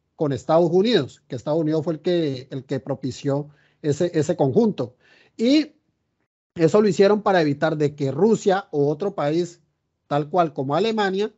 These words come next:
iniciara, eh, acciones bélicas para empezar a invadir. Entonces, eso lo hicieron con ese fin, lo de la otan.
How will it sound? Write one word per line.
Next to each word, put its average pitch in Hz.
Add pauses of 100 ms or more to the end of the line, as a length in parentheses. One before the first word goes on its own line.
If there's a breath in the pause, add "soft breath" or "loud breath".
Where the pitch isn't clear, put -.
(360)
iniciara, 151 (400)
eh, 151
acciones 160
bélicas 202 (160)
para 156
empezar 143
a 156
invadir. 165
Entonces, 147 (180)
eso 226
lo 214
hicieron 196 (720)
con 156
ese 156
fin, 175
lo 147
de 147
la 135
otan. 120